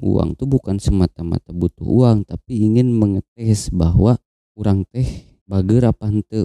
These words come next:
orang teh jelema boga apa henteu. Entah itu karena melihat sudah mempunyai penghasilan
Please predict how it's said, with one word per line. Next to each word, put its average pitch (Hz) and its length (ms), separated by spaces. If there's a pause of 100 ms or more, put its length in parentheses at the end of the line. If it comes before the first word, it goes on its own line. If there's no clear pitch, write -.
orang 92 400
teh 117 320
jelema 92 400
boga 95 400
apa - 160
henteu. 92 400 (1120)
Entah 135 320
itu - 760 (1200)
karena 95 320
melihat 90 720 (240)
sudah 92 400 (680)
mempunyai 90 480
penghasilan 92 960